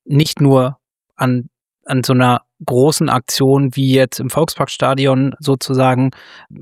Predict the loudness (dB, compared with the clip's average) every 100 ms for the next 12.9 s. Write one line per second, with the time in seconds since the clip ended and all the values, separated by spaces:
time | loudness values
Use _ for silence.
0 | -14 -8 -8 -8 -2 2 4 2 0 2
1 | 2 2 0 -4 -16 -20 -20 -16 -14 -6
2 | -6 -2 0 2 2 0 -6 -16 _ -20
3 | -20 -18 -14 -12 -2 0 0 0 2 0
4 | -2 0 2 0 -6 _ _ _ -2 0
5 | 0 0 -4 -2 -2 0 0 0 2 0
6 | 0 -2 0 0 0 -2 -4 -4 -6 -6
7 | -4 -2 0 -2 -2 0 2 2 0 0
8 | -2 -2 0 2 0 -2 -2 0 0 -4
9 | -18 -20 _ _ _ -20 -2 0 2 0
10 | -2 _ -2 -2 -8 -8 0 2 2 -2
11 | -2 0 2 4 2 0 -2 -2 0 0
12 | 0 -2 -2 -2 0 0 2 2 0